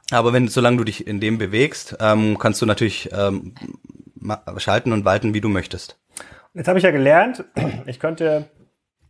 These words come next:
Speaker 2: von außerhalb der Amazon-Plattform auch Traffic auf dieses Produkt, äh, draufschieben, über meinen Blog, über meinen Facebook-Account, was auch immer und sagen, guck mal, ich bin jetzt auch Amazon-Händler, auch bald Millionär, hier ist mein Produkt, schaut doch mal rein, ihr habt doch jetzt auch Echo, äh, gekauft.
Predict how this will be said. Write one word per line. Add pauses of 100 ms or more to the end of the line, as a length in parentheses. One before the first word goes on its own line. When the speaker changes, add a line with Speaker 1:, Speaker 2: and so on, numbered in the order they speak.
(260)
Speaker 2:
von
außerhalb
der
Amazon-Plattform
auch
Traffic
auf
dieses
Produkt,
äh, (520)
draufschieben,
über
meinen
Blog,
über
meinen
Facebook-Account,
was
auch
immer
und
sagen,
guck
mal,
ich
bin
jetzt
auch
Amazon-Händler, (440)
auch
bald
Millionär,
hier
ist
mein
Produkt,
schaut
doch
mal
rein,
ihr
habt
doch
jetzt
auch
Echo,
äh,
gekauft.